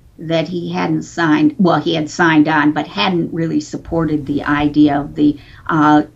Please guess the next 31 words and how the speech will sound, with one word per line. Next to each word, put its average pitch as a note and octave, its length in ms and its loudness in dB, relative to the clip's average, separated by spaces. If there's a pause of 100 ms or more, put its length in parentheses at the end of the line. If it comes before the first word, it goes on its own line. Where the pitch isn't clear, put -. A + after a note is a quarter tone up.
(160)
King E3+ 320 4
Crane D#3 320 2
recommendations C#3+ 1000 0
for, D3 440 -2 (220)
uh, D#3 260 2
an D#3+ 160 4
independent, D3 640 2 (240)
uh, C#3+ 320 0 (120)
Palestine - 720 -8 (240)
or E3 180 2
an D3+ 80 6
independent D3 680 0
Arab C3 260 -8
state. - 480 0 (400)
Um, F3+ 480 4 (180)
and G3+ 460 -2
that G#3 320 -2 (560)
while F#3+ 260 2
he C#4 320 4
had G#3+ 220 -2
said F3+ 320 -4
that F3 160 -4
he G3 180 -6
thought F#3 460 -2
that E3 220 -6
the E3+ 300 0
encouragement F3+ 920 0
of E3 160 -2
the D#3 120 -4
Zionist F3+ 800 2
enterprise, E3 880 -2